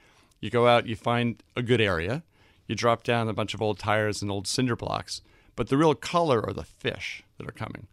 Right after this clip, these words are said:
So it's not the architecture, it's not, it's not all the planning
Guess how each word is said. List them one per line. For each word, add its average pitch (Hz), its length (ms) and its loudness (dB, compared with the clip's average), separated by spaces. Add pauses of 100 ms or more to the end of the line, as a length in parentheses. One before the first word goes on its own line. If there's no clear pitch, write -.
So - 100 -6
it's 139 120 -6
not 160 220 -4
the 131 120 -2
architecture, 110 800 -4
it's - 160 -6
not, 123 260 -2 (680)
it's 113 140 -8
not 123 140 -2
all 113 160 2
the 117 120 -4
planning 110 720 -4